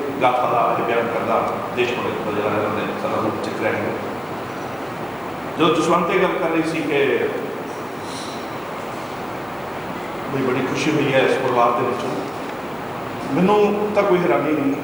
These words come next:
ਕਿਉਂਕਿ ਇਹੋ ਜਿਹੇ ਪਰਿਵਾਰਾਂ ਵਿੱਚੋਂ ਜਿਨ੍ਹਾਂ ਵਿੱਚੋਂ ਸੰਤੋਖ ਸਿੰਘ ਦੀ ਰੂਪਰੀ ਹੁਣ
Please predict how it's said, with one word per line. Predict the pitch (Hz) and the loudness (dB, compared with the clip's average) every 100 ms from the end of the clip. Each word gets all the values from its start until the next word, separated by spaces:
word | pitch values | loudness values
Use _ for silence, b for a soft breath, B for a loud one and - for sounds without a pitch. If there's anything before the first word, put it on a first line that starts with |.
| - - - - - - - | -4 -6 -6 -8 -8 -8 -6
ਕਿਉਂਕਿ | 151 156 | -2 0
ਇਹੋ | 143 147 | 2 4
ਜਿਹੇ | 151 | 4
ਪਰਿਵਾਰਾਂ | - 131 127 196 | 4 4 4 2
ਵਿੱਚੋਂ | 147 - 123 | 2 0 0
ਜਿਨ੍ਹਾਂ | 127 139 | 2 2
ਵਿੱਚੋਂ | 143 - | 2 0
ਸੰਤੋਖ | - - 117 117 | -2 -2 0 0
ਸਿੰਘ | 113 | -2
ਦੀ | 113 107 110 113 110 - B B - - 107 | -2 -2 -2 -2 -4 -4 B B -6 -6 -2
ਰੂਪਰੀ | 120 117 123 113 113 - - - - - - - - - - - - - - - - - - 131 | 0 0 0 0 -2 -4 -4 -6 -6 -8 -8 -8 -6 -8 -8 -8 -8 -8 -8 -8 -6 -6 -6 0
ਹੁਣ | 139 | 2